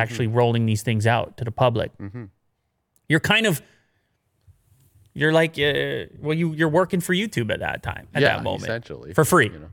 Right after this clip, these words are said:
Speaker 2: yeah.
Speaker 1: You're paying, actually. You're
Speaker 2: Mm-hmm.
Speaker 1: paying premium to
Speaker 2: <laughs>
Speaker 1: But that's how it
Speaker 2: Yeah.
Speaker 1: works, man. When you're really enthusiastic about something, you,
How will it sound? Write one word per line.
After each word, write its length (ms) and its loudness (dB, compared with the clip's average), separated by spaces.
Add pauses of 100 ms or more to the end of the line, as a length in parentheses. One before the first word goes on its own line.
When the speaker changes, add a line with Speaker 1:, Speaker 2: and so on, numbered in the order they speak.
Speaker 2:
yeah. 100 -2
Speaker 1:
You're 120 4
paying, 360 2
actually. 440 -4
You're 120 0
Speaker 2:
Mm-hmm. 60 -4
Speaker 1:
paying 380 4
premium 420 4
to 220 -2
Speaker 2:
<laughs> 340 -16 (320)
Speaker 1:
But 80 6
that's 180 4
how 140 6
it 40 6
Speaker 2:
Yeah. 60 6
Speaker 1:
works, 220 4
man. 140 4
When 100 2
you're 100 2
really 220 4
enthusiastic 640 2
about 240 4
something, 360 0
you, 360 0